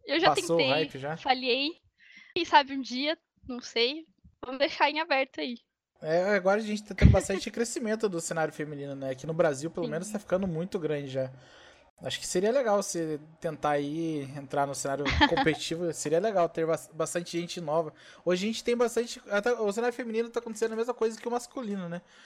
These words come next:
Speaker 2: É bastante dança das
Speaker 1: Sim.
Speaker 2: cadeiras, mas da, do mesmo de sempre, da, da mesma galera. Meio que não
Speaker 1: Sim.
Speaker 2: foge do, não tem gente nova aparecendo. Seria
Speaker 1: Mas
Speaker 2: legal
Speaker 1: ao
Speaker 2: ver
Speaker 1: mesmo
Speaker 2: você
Speaker 1: tempo
Speaker 2: jogar.
Speaker 1: tem muito time novo,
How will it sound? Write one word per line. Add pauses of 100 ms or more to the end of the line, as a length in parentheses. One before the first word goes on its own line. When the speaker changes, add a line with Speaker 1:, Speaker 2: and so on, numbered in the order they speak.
(140)
Speaker 2:
É
bastante
dança
das
Speaker 1:
Sim.
Speaker 2:
cadeiras,
mas
da,
do
mesmo
de
sempre,
da,
da
mesma
galera. (480)
Meio
que
não
Speaker 1:
Sim.
Speaker 2:
foge
do,
não
tem
gente
nova
aparecendo. (680)
Seria
Speaker 1:
Mas
Speaker 2:
legal
Speaker 1:
ao
Speaker 2:
ver
Speaker 1:
mesmo
Speaker 2:
você
Speaker 1:
tempo
Speaker 2:
jogar.
Speaker 1:
tem
muito
time
novo,